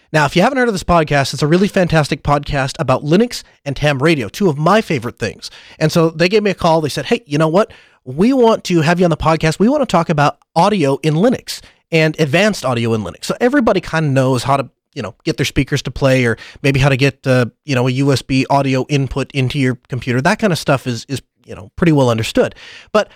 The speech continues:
how do you take audio from one computer, encode it over I P packets, send it over a network, pull it into another computer, or maybe into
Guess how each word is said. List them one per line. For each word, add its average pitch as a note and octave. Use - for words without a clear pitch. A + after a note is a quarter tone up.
how -
do G4
you D4+
take A#3
audio E3+
from C3+
one F#3
computer, F3
encode G3+
it G#3+
over E3
I E3
P G3+
packets, C#3
send A3+
it A#3+
over F3
a D3
network, C#3
pull A3+
it A3
into G#3+
another E3
computer, B2
or B2
maybe F3+
into E3